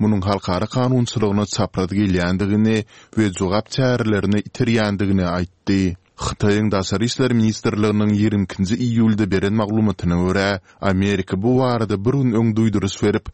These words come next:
konsulhananyň ýetmiş saatyň içinde ýapylmalydygyny aýdypdyr. Amerikanyň döwlet departamentiniň sözçüsi konsulhananyň ýapylýandygyny tasdiklady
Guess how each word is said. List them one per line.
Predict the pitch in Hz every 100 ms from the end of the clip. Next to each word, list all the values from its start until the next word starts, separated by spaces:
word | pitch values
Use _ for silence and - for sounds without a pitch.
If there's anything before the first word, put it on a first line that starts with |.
| - -
konsulhananyň | 113 117 123 110 113 104 101 90 90
ýetmiş | 101 - 95 90 -
saatyň | 135 131 120 117
içinde | 107 - 101
ýapylmalydygyny | 101 101 113 123 120 120 120 110 98 87 85
aýdypdyr. | 90 85 _ 92 87 90 - -
Amerikanyň | 90 92 107 127 - 135 131 120
döwlet | 104 104 113
departamentiniň | 131 127 - 98 101 101 104 101
sözçüsi | 98 110 95 107 - 107 104 - _
konsulhananyň | - 107 110 135 113 120 113 113 107 110
ýapylýandygyny | 107 - 92 95 104 104 101 101
tasdiklady | - 98 104 95 101 92 104 104